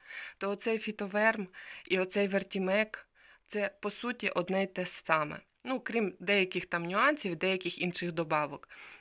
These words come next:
Діюча речовина, яка вбиває кліщів, одна і та сама. Тому, будь ласка, завжди звертайте увагу саме на діючу речовину, а не на рекламу і тому подібне. О, це, до речі,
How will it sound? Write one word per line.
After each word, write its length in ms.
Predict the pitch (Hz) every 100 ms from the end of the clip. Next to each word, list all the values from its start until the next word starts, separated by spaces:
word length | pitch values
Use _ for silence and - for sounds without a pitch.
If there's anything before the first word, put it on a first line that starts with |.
| -
Діюча 520 | 170 208 254 254 240
речовина, 600 | 214 214 202 190 190 165
яка 300 | 160 - 196
вбиває 540 | 170 175 170 170 160 151
кліщів, 720 | 156 151 - - 190 247 -
одна 400 | 294 175 175 185
і 100 | 170
та 180 | 160 175
сама. 420 | - 170 160 147 - - - - -
Тому, 180 | 185 190
будь 180 | 185 196
ласка, 360 | 202 180 160
завжди 460 | 160 175 202 220 233
звертайте 580 | 196 190 190 180 180 175
увагу 560 | 165 180 220 214 208 - - _ _ - _ - -
саме 400 | - 185 190 180
на 220 | 180 170
діючу 480 | 170 185 180 175 170
речовину, 640 | 165 - 170 165 170 208 262 - - -
а 120 | 185
не 160 | 180 175
на 160 | 170
рекламу 760 | 165 - 175 214 254 226 202 202 - -
і 80 | 180
тому 300 | 185 185 185
подібне. 680 | - 170 170 160 156 160 170 - - -
О, 140 | 185 165
це, 180 | -
до 140 | 180 190
речі, 280 | 190 -